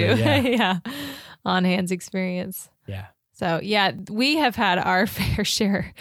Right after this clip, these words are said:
Speaker 1: and we're gonna be talking about it, but our fair share of navigating this in our own marriage.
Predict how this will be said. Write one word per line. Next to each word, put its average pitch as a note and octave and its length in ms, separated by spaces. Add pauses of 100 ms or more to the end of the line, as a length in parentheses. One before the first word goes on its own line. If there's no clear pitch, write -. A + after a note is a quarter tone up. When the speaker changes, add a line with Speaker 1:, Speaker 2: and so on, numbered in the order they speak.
(380)
Speaker 1:
and G3 160
we're G#3 140
gonna G#3 80
be G3+ 100
talking F3+ 320
about F3 240
it, F3+ 220
but F#3+ 140
our G3 180
fair F#3+ 280
share F3 560
of F3 540
navigating F3+ 960
this F3 540 (120)
in F3+ 460
our G3+ 340
own F3+ 220
marriage. F3 560